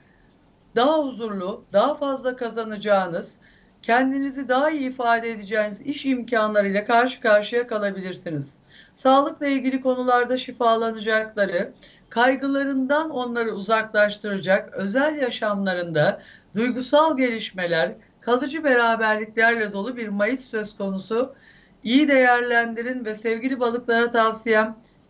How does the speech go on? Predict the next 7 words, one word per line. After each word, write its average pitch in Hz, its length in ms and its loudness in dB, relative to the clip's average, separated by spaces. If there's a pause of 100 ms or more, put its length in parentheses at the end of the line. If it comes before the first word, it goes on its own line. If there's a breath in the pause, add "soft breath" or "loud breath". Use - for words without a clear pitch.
iş 262 180 0
hayatınızda 233 840 2
ve 202 100 -2
özel 220 340 0
hayatınızda 214 680 0
yaşanan 190 640 -2
gelişmeleri 190 920 0